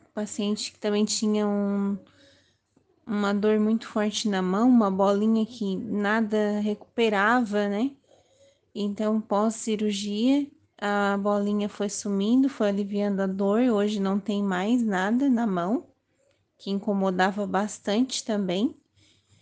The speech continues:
É, então, teve pessoas com muita dor, dores nas costas, dores na cabeça, do ouvido. Depois de fazer cirurgia, também ficaram boas, não sentiram mais nada.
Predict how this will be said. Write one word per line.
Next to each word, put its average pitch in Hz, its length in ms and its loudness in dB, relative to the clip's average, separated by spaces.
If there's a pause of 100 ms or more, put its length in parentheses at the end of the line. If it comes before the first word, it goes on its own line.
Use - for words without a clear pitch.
(280)
É, - 100 -8
então, 208 840 0
teve 214 260 -2
pessoas 214 480 -2
com 208 240 -4
muita 208 1120 0
dor, 208 380 2
dores 208 400 2
nas 214 300 -2
costas, 202 800 0
dores 202 500 -4
na 202 120 -4
cabeça, 202 920 -4
do 196 220 -4
ouvido. 190 800 -4 (180)
Depois 196 400 -4
de - 60 -14
fazer 208 400 -4
cirurgia, 202 840 -2 (540)
também 226 340 0
ficaram 240 640 2
boas, 214 360 4
não 202 160 0
sentiram 220 540 -2
mais 226 340 2
nada. 214 540 -2